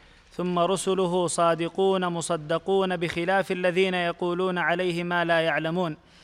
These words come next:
ولهذا قال: "سبحان ربك رب العزة عما يصفون وسلام على المرسلين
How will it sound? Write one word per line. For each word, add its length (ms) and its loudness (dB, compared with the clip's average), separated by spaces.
ولهذا 560 2
قال: 400 4
"سبحان 540 -2
ربك 480 0
رب 320 0
العزة 540 -2
عما 420 0
يصفون 600 0
وسلام 760 0
على 200 0
المرسلين 640 -2